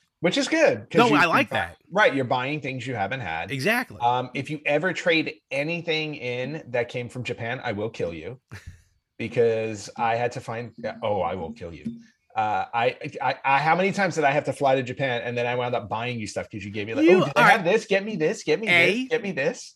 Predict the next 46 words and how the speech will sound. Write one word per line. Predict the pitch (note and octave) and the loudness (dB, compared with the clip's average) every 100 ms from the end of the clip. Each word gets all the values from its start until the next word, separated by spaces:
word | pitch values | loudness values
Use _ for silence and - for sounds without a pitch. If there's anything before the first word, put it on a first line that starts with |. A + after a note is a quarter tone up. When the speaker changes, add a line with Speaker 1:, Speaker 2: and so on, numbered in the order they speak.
| - | -6
Speaker 1:
<laughs> | A3+ | 0
Speaker 2:
A, | E3+ E3+ F3+ A#3 B3 A#3 | 4 4 4 2 -2 -8
you | D3 C#3+ | -2 2
didn't, | D#3 C#3+ | 2 0
it's | C#3+ | 0
not | E3+ | 2
like | F#3+ | 2
you | E3+ F#3+ | 0 0
went | F3 F3 | 0 0
there | F3+ E3 | 0 -2
just | G2+ G2 G#2 B2+ - | -4 -4 0 0 0
for | F3 | -4
Super | - F#3 E3 | -4 -4 -4
Potato. | D3+ - F#3 D#3+ G2+ C3+ - - - - - | -4 0 2 4 2 0 -6 -20 -18 -16 -4
<laughs> | A3+ - - | -4 -4 4
Speaker 1:
Hey, | - F3+ D3+ - | 8 8 6 4
you | G#3+ | 4
don't | G#3+ F#3+ | 4 4
know | D#3+ D#3 B2+ | 4 4 4
that. | F#2+ D#2+ - | 2 0 -2
Speaker 2:
<laughs> | F3 - B3+ - D4 - D4 - - - - A#3+ A#3 A3+ A#3 - A3+ - - | 0 2 0 0 -2 0 0 -2 -2 -8 -6 -8 -8 -12 -14 -12 -12 -12 -18
You | G#3+ - | -6 2
Speaker 1:
And | D#3+ | 4
Speaker 2:
just | F3 | 4
Speaker 1:
this, | C#3+ | 4
Speaker 2:
ha- | C#3 E3+ - - | 0 0 -8 -4
Speaker 1:
this, | E3+ - | -2 -2
this | E3+ D#3+ D#3+ | -2 -2 0
was | C#3+ | -4
pre-Super | - G3 F#3 F#3 E3+ | -2 -2 -2 -4 -6
Potato | D#3 E3 D#3+ D3+ | -4 2 4 6
on | C#3+ | 4
eBay. | C#3 A#2 - - - - | 2 0 -2 0 0 2
You | B3+ D3+ | 2 2
could | F3 | 4
o-, | E3+ E3 C4 | 6 6 4
the | D#3+ | 4
only | D#3+ G3 | 4 6
way | G3+ | 2
to | F3 | 4
get | F#3+ | 2
stuff | - F#3+ | 2 -2
from | F#3+ F#3+ | -2 -4
them | F#3 | -2
is | - C#3+ | -2 -4
to, | - C#3 | -4 -4